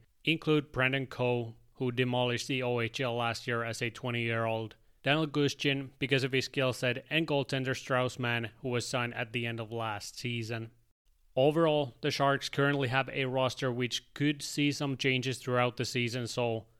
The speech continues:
there could be a handful of players who regularly dress for them this upcoming year, so expect to see new faces in the Shark tank. Pittsburgh, though, is pretty set for the upcoming year with their experienced core, and like many years before, the injuries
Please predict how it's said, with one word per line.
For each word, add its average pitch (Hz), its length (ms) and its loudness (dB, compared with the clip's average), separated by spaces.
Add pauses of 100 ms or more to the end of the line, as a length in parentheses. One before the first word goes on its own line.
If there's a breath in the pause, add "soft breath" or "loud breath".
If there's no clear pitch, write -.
there 135 200 4
could 131 220 -2
be 131 160 2
a 123 80 2
handful 143 460 -2
of 127 100 -4
players 123 580 -2 (160)
who 135 140 2
regularly 131 720 0
dress 123 300 2
for 117 260 0
them 113 240 -2
this 113 260 -2
upcoming 117 460 -2
year, 113 300 -2
so 117 240 -2
expect 127 480 -2
to 151 60 -4
see 131 260 -2
new 123 180 -2
faces 113 580 -4 (160)
in 110 260 -4
the 107 120 -6
Shark 104 540 -6 (100)
tank. 110 480 -4 (760)
Pittsburgh, 165 480 2
though, 165 160 4
is 160 160 -2
pretty 160 260 2
set 151 300 0
for 151 160 -2
the 143 100 2
upcoming 139 400 -2
year 131 260 2
with 127 200 0
their 131 160 2
experienced 127 640 0
core, 127 360 2
and 127 200 -4
like 120 260 -2
many 131 220 0
years 139 320 0
before, 127 420 0
the 127 240 -2
injuries 123 420 2